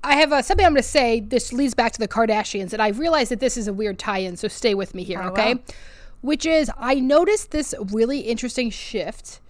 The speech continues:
Speaker 1: of how people relate to their siblings when we look at other siblings we see out in the world. So when we see, like, right, so people, a lot of people, millennials, you know, start experiencing the Kardashians around two thousand five, and we're talking about people that are, like,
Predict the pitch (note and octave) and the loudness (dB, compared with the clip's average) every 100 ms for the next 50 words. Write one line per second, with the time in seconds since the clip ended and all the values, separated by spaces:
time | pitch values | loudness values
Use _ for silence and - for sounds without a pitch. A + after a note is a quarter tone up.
0 | - - - - A#3 A3+ - - B3+ C#4 | -20 -20 -16 -2 2 2 2 -2 0 0
1 | - C#4+ C4 G#3+ G#3 A3 G#3 G3 - G#3+ | -4 -6 -4 -2 -4 -4 -4 -4 -2 -2
2 | G3+ G3 G3 F#3+ F#3+ G3 F#3+ C4 D4+ G#3 | 0 -2 -4 -6 -6 -6 0 0 0 -4
3 | A3 - - G#3 A#3 A#3 - G#3 G3 G3 | -6 -6 -8 -4 -2 -2 -4 -10 -6 -6
4 | F#3+ G3+ - G3+ F#3 D#3+ F3+ E3 - G3 | -6 -10 -10 -8 -8 -8 -12 -14 -16 -8
5 | G#3+ G#3 G#3 D4 D#4 - C#4 A3+ G#3 - | -4 -4 -4 -2 -2 -2 -4 -4 -4 -10
6 | - - A#3 A3+ - A#3+ - D4 C#4+ G#3+ | -20 -6 -2 -2 -2 -6 -2 0 0 0
7 | G3+ G3 C4 B3+ G#3 A3+ A3+ - G#3+ G#3 | -4 -4 -4 -6 -4 -4 -4 -6 -8 -4
8 | G3 F#3+ G3+ A#3 - - - - - C4 | -4 -2 -4 -6 -12 -20 -20 -20 -6 -2
9 | A3 - A#3+ A#3+ - - A#3 B3 A#3 G#3 | -2 0 0 0 0 0 2 2 0 -2
10 | G3+ G3 A3 C#4+ F4+ - G#3+ G#3 G3+ F#3 | 0 -4 0 2 2 2 -2 -2 -2 -4
11 | F#3+ G3+ B3 A3+ G3+ - C4 B3 G3 G3 | -4 -4 -2 -2 -2 0 2 4 2 -2
12 | G3 A#3+ G#3 - A3 G3+ F#3 F3+ | -2 -2 -2 -4 -6 -4 -4 -6